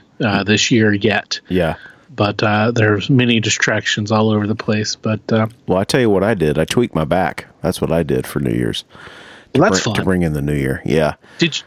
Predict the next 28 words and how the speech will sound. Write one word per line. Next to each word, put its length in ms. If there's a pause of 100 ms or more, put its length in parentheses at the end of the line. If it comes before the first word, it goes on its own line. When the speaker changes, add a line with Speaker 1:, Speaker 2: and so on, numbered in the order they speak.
Speaker 1:
did 200
you 80
tweak 280
it 180
doing 300
anything 400
fun? 380
Or? 80
Speaker 2:
No, 480
unfortunately, 920 (100)
no. 440 (240)
Uh, 380
just 240
stupid, 400
something 260
stupid. 800
Um, 560 (720)
this 220
usually 300
happens 460
to 80
me 160
a 60
couple 280
of 60
times 440
a 80
year, 480